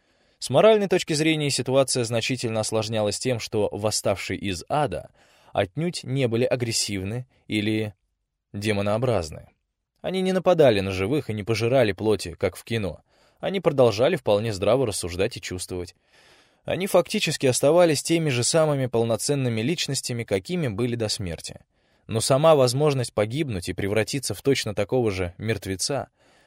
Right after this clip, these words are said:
ужасала любого человека, и никакие доводы разума ничего не могли с этим поделать.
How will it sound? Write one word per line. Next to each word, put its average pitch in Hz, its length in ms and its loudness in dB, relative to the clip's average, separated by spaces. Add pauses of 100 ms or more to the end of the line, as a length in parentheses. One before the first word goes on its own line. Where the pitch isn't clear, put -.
(120)
ужасала 107 580 2
любого 143 540 2
человека, 143 680 -2 (160)
и 98 120 -6
никакие 117 640 -2
доводы 101 460 0
разума 117 480 0 (200)
ничего 110 420 -2
не 107 100 -6
могли 92 300 -4
с - 120 -4
этим 90 220 -8
поделать. 85 500 -10